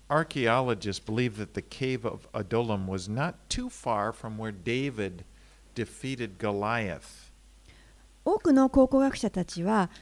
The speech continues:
Speaker 2: このアドラムの洞窟が出てきますけれども、ここは、あの、以前ダビデがゴリアテという巨人を倒した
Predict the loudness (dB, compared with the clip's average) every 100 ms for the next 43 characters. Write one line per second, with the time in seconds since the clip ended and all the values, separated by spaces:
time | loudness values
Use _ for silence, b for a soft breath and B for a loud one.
0 | B -2 -2 2 4 4 4 4 2 0
1 | 2 0 -2 -8 -6 -4 -4 -4 -2 -2
2 | -4 -6 -4 -2 -4 -4 -2 0 0 0
3 | B B -6 -4 -2 0 0 0 0 0
4 | 0 -2 0 2 2 2 0 -4 -4 -2
5 | -2 -2 -2 0 2 0 0 -4 -4 -4
6 | -6